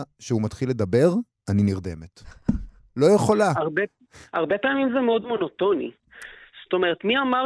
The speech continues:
Speaker 2: שבכלל ספרות היא משהו שאמורים להקריא בכל רומנים?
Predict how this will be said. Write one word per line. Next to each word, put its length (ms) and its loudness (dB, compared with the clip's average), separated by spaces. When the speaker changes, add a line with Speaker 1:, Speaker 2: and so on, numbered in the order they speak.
Speaker 2:
שבכלל 1040 -2
ספרות 500 -4
היא 120 -2
משהו 380 -4
שאמורים 500 -2
להקריא 380 -4
בכל 400 -4
רומנים? 520 -4